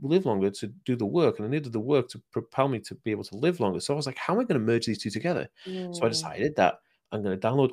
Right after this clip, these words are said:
Speaker 1: all the things I need to learn into audiobook format and listen to them whilst I go running and working out. So that's exactly what I did.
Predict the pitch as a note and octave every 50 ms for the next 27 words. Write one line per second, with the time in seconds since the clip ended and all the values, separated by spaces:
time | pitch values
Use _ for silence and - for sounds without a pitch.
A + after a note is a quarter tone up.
0 | - - G#2 A#2+ D3 E3+ E3+ - F3 D3 C3+ C3+ B2+ A#2 - - G#2 G2+ B2+ D3
1 | C#3 G#2+ F#2 F2+ D2+ - - - - A2 C#3 D3 C#3 G#2+ F2 F2 E2 - - -
2 | D2 D2+ D#2 F2 - - _ _ - - - _ _ _ _ _ - G#2+ G#2 A#2
3 | D3 D3 - C#3 A2+ - G2+ F#2+ G2+ G#2 G#2 G2+ F#2+ - - G#2 F#2 - G2 F#2+
4 | B2 D3 C#3 A#2 G2 F#2 F2+ F2+ F#2+ F#2 - F#2+ G2 A2+ A#2+ A2+ - - - -
5 | - - A2 G#2+ G2+ G#2+ - A#2 - - C#3 B2+ A#2+ - - B2+ A#2+ B2+ C#3+ -
6 | A3+ A3 - -